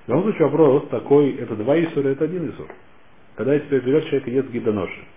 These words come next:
который чей кодши, или гидоноши шейна вейла, во время сама сдохла. Еще просто проще вариант. Во время сама сдохла. До этого у него был только гидоноши.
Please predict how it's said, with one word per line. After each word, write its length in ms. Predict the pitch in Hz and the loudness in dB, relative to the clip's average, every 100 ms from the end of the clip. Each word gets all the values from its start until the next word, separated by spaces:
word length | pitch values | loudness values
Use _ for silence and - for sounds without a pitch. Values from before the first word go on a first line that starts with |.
| - - - - - - - | -20 -20 -20 -20 -20 -16 -12
который 300 | 98 131 120 | -6 -4 -2
чей 200 | 143 147 | -2 -2
кодши, 360 | - 113 - - - - - - - - 127 | -2 -4 -6 -16 -20 -20 -20 -20 -20 -16 -10
или 160 | 110 | -8
гидоноши 440 | 117 135 110 101 107 | -4 -2 -4 -6 -8
шейна 200 | 131 151 | -6 -4
вейла, 340 | 190 214 151 - - - | -4 -4 -6 -10 -18 -10
во 60 | |
время 240 | 120 151 156 | -6 -4 -6
сама 200 | 156 165 | -6 -4
сдохла. 340 | 156 143 - - - - - - 95 - - - - - - - - - - - | -4 -6 -10 -18 -20 -20 -20 -20 -20 -20 -20 -20 -20 -20 -20 -20 -20 -20 -20 -20
Еще 200 | - 143 | -8 -4
просто 300 | 147 135 - | -2 -2 -4
проще 360 | 107 113 - 92 | -6 -4 -4 -8
вариант. 300 | - 90 - - - - | -10 -10 -10 -18 -20 -16
Во 60 | 104 | -4
время 260 | 123 165 - | -2 0 -2
сама 220 | 135 135 | -4 -4
сдохла. 300 | 107 87 90 | -4 -8 -6
До 140 | 104 170 | -2 -2
этого 200 | 110 104 | -2 -6
у 20 | |
него 120 | 107 | -6
был 140 | 110 | -6
только 200 | 107 107 | -6 -8
гидоноши. 540 | 107 107 113 160 - | -6 -6 -6 -6 -8